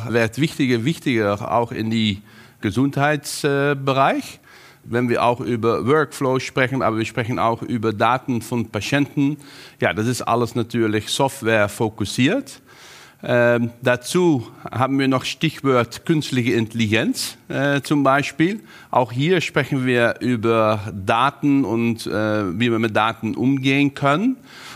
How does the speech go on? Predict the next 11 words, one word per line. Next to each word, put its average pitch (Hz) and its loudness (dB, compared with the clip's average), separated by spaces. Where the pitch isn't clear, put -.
Und 117 0
auch 110 0
das 120 0
ist 117 -2
natürlich 110 0
relatiert 107 0
an 107 0
die 101 -2
ganze 101 -2
Software. 78 -2
So, 104 0